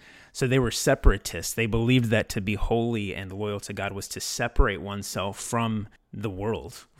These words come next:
the stain of the world, the, the,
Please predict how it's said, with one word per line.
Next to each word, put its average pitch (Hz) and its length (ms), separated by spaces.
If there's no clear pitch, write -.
the 104 80
stain 123 520
of 113 140
the 113 100
world, 110 680
the, 90 300
the, 78 500